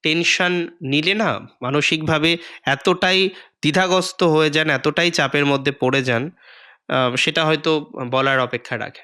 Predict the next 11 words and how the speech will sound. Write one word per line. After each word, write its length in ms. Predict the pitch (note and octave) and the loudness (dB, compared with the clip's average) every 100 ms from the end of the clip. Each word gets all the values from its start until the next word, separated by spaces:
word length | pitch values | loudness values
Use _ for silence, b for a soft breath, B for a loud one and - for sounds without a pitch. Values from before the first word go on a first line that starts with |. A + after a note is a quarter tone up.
| - | -10
সেই 260 | - F3 | -2 0
ভুল 280 | E3 C#3 E3 | 0 0 0
ত্রুটি 300 | E3+ F#3 G#3+ | -2 0 2
হওয়ার 300 | F3+ F3 F#3+ | 4 4 2
কারণে 360 | E3 D3 F3+ G3 | 2 2 4 2
আপনি 240 | C#3+ E3+ | 0 0
যদি 180 | F3+ F#3+ | 2 2
সেটা 280 | - D#3+ E3+ | 0 0 2
ধরে 240 | D3 F3 | 2 2
বসে 380 | C#3+ B2 - G3+ | 0 -2 0 0
থাকেন, 420 | G3 C3+ A#2 G#2 | 2 0 -4 -8